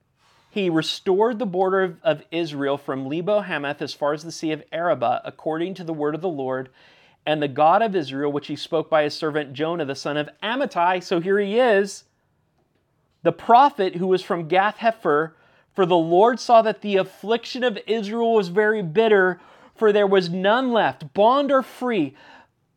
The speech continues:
and there was none to help Israel, but the Lord had not said that he would blot out the name of Israel from under heaven. So he saved them by the hand of Jeroboam, the son of Joash." So let me paint this picture.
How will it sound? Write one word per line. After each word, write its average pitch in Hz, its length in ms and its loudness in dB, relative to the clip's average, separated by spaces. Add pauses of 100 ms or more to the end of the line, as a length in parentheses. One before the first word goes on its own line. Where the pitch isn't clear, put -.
(140)
and 196 220 2
there 208 100 2
was 190 220 4
none 226 460 2
to 302 80 6
help 262 440 2
Israel, 196 520 0
but 185 180 -4
the 196 100 0
Lord 214 460 2
had 254 140 -4
not 240 240 -6
said 214 240 -4
that 196 100 -2
he 202 100 -4
would 190 240 0
blot 190 360 2
out 247 180 2
the 240 60 -2
name 220 200 -4
of 220 140 -2
Israel 202 380 -2
from 208 180 -6
under 185 220 -4
heaven. 202 260 0 (240)
So 247 240 -2
he 208 140 0
saved 254 580 0
them 277 180 -4
by 233 140 2
the 208 140 0
hand 214 240 -4
of 190 100 -4
Jeroboam, 175 640 -2
the 160 80 -8
son 165 420 -8
of 139 460 -10 (480)
Joash." 127 920 -16 (720)
So 170 340 2
let 196 140 -2
me 226 80 -2
paint 202 240 -4
this 160 120 -6
picture. 135 460 -4